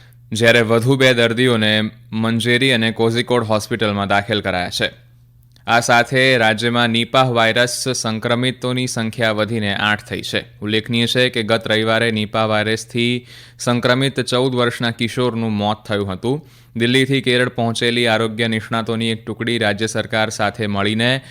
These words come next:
ચારસો બોતેર લોકોની તપાસ કરી રહી છે, જેઓ આ કિશોરના સંપર્કમાં આવ્યા હતા. પ્રધાનમંત્રી નરેન્દ્ર મોદી અઠ્યાવીસમી જુલાઈએ આકાશવાણી પરથી પ્રસારિત થનાર મન કી બાત કાર્યક્રમમાં પોતાના વિચારો રજૂ કરશે.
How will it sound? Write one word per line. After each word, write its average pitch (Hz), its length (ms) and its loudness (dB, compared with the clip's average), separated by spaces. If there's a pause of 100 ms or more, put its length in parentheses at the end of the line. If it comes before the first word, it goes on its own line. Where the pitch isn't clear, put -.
(180)
ચારસો 113 360 2
બોતેર 113 400 -2
લોકોની 110 380 -2
તપાસ 104 400 0
કરી 104 160 -6
રહી 98 220 -4
છે, 123 180 -2
જેઓ 107 260 -2
આ 104 140 2
કિશોરના 101 520 -6
સંપર્કમાં 95 640 -6
આવ્યા 92 300 -2
હતા. 92 240 -2 (1500)
પ્રધાનમંત્રી 143 720 2
નરેન્દ્ર 131 340 2
મોદી 123 360 0
અઠ્યાવીસમી 120 560 0
જુલાઈએ 117 420 2
આકાશવાણી 120 680 0
પરથી 117 320 -2
પ્રસારિત 113 480 -2
થનાર 107 260 -2
મન 107 200 -2
કી 110 120 -4
બાત 104 260 0
કાર્યક્રમમાં 107 760 -2
પોતાના 104 380 -2
વિચારો 98 380 -2
રજૂ 104 260 -4
કરશે. - 420 -4